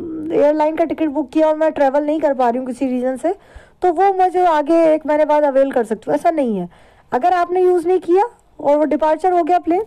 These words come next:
तो आप नहीं यूज़ कर पाएंगे उसे, है ना। Inseparability मैंने आपको अभी बताया कि inseparable है, आप service provider के साथ आप उसको निकाल के नहीं जा सकते, ठीक है। Heterogeneity,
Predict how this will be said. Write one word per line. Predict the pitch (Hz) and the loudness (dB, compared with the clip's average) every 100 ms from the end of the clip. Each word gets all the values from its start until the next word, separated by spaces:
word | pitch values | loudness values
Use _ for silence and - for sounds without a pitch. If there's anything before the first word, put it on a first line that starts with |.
| - | -4
तो | 311 | -4
आप | 262 302 294 | -2 -2 -4
नहीं | 254 254 320 | -4 -4 -4
यूज़ | 262 247 | -6 -6
कर | - 220 | -6 -4
पाएंगे | 214 190 196 | -2 -4 -2
उसे, | 202 196 226 | -6 -8 -12
है | - _ _ _ _ - | -16 _ _ _ _ -6
ना। | 349 | -4
Inseparability | 330 330 370 370 370 349 370 453 480 - _ _ _ 247 | -2 0 -2 0 0 2 2 2 0 -6 _ _ _ -4
मैंने | 254 285 | 0 0
आपको | 269 269 | -2 -2
अभी | 254 285 | -2 0
बताया | 320 330 339 427 | 0 2 0 0
कि | - | -4
inseparable | 294 285 294 - 294 302 330 | -6 -4 -4 -2 -2 0 0
है, | 320 359 370 - 247 240 | 2 2 0 -10 -8 -2
आप | 240 240 - | 0 -2 -2
service | 247 277 294 | -2 0 -2
provider | 262 247 240 269 | -2 0 0 -2
के | 285 | -4
साथ | 269 285 294 | -2 -2 0
आप | 269 262 | -2 -2
उसको | 247 - 349 440 - - _ | -6 -2 -2 -2 -14 -20 _
निकाल | 240 240 254 247 247 | -6 -2 0 0 -2
के | 359 | -4
नहीं | 415 277 254 220 233 | -4 -2 -2 -2 -4
जा | 208 175 | -4 -6
सकते, | - - - | -8 -16 -16
ठीक | 277 277 403 | -10 -10 -10
है। | - _ - _ - | -14 _ -20 _ -8
Heterogeneity, | 294 349 370 359 359 359 392 | -4 0 0 2 0 2 2